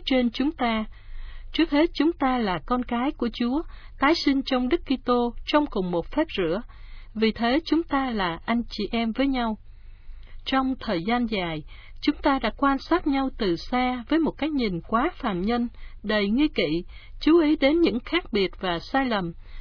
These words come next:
và tâm hồn thường than trách về những điều thiệt hại phải chịu. Trong tinh thần tin mừng, giờ đây chúng ta hãy tiếp tục tiến bước trên con đường bác ái khiêm tốn, đưa tới sự vượt thắng những chia rẽ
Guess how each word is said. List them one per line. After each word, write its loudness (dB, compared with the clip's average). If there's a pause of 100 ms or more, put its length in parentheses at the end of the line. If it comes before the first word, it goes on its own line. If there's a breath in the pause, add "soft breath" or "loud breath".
(140)
và 4
tâm 2
hồn 0
thường 0
than -2
trách -2
về 0
những -2
điều 2
thiệt -4
hại -6
phải -6
chịu. -2 (960 soft breath)
Trong 4
tinh 2
thần -2
tin 0
mừng, 2 (300 soft breath)
giờ 4
đây 6
chúng 4
ta 2
hãy 0
tiếp 0
tục 2 (100)
tiến 4
bước 4 (100)
trên 2
con 0
đường 0
bác -4
ái 0
khiêm 2
tốn, 2 (420 loud breath)
đưa 2
tới 4
sự 2
vượt 0
thắng -2 (160)
những 0
chia 2
rẽ 2